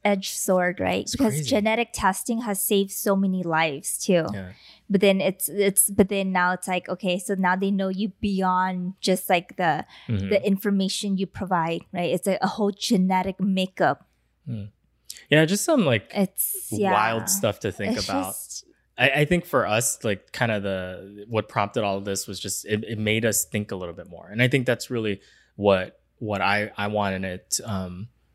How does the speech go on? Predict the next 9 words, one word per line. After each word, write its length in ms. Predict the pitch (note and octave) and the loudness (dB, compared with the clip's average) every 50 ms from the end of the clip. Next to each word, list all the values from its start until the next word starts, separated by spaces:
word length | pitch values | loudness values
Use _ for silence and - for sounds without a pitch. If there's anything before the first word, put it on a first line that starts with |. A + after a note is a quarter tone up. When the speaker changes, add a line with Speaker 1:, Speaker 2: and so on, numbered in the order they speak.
| _ _ _ _ _ _ - - - | _ _ _ _ _ _ -10 -6 0
Speaker 2:
what 160 | C3+ A2+ G#2+ | 2 4 4
I 160 | G2+ A2 B2 | 6 4 2
took 260 | C3 C3 - B2 - - | 2 0 -2 -4 -4 -4
away, 360 | G#2 F#2+ F#2+ F2+ F2 F2 G2+ _ _ | -6 -8 -6 -8 -8 -10 -14 _ _
you 140 | - G2 F#2+ | -6 -4 -4
know, 100 | F#2+ F#2+ | -4 -4
from 240 | - - A2 F#2+ | -4 -4 -4 0
our 140 | F#2 G#2 B2 | 0 0 0
conversation, 880 | B2 - G#2+ G2 F#2+ F#2+ F#2+ - - F#2+ F2+ - - G2+ F2+ F2 F#2 | 0 -2 -4 -4 -4 -4 -4 -4 -2 -2 -2 -2 -4 -4 -6 -8 -10